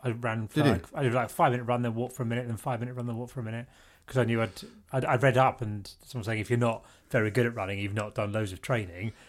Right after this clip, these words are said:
Speaker 1: then
Speaker 2: Yeah.
Speaker 1: that's a good way to go. So, yeah.
Speaker 2: 'Cause my, my thighs are still, and I'm, after this, I'm gonna, um, do so. I literally have just got, got in. So I, I've literally got in,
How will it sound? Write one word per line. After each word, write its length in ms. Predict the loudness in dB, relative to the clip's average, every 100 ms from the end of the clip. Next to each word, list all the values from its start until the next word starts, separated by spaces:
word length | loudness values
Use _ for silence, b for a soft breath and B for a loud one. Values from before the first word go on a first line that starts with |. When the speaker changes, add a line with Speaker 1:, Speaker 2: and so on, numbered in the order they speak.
| B B
Speaker 1:
then 80 | 2
Speaker 2:
Yeah. 160 | 4
Speaker 1:
that's 180 | 2 -4
a 60 | -6
good 120 | -4
way 280 | -4 -4 -6 -12 _
to 100 | -14
go. 280 | -4 -4 -4 -10 _
So, 140 | -16 -12
yeah. 220 | -10 -10 -2
Speaker 2:
'Cause 160 | 4
my, 140 | 6 8
my 320 | 6 6 2
thighs 480 | 4 6 6 6 4
are 80 | 0
still, 500 | 2 4 4 2 -2
and 100 | 0
I'm, 140 | 0 0
after 240 | -2 0
this, 240 | 2 2
I'm 100 | 0
gonna, 320 | 0 0 0 0
um, 420 | 0 2 2 0 -6 -12 _ -8
do 180 | -2 -2
so. 160 | -2 0
I 60 | 2
literally 280 | 2 2
have 80 | 0
just 100 | 0
got, 300 | -2 -2 -4
got 160 | -2 0
in. 180 | 0 -2
So 160 | -4 0
I, 200 | 2 0
I've 140 | -4 -14 _ _ _ -12
literally 380 | -4 -2 -2 0
got 240 | 0 2
in, 260 | 2 2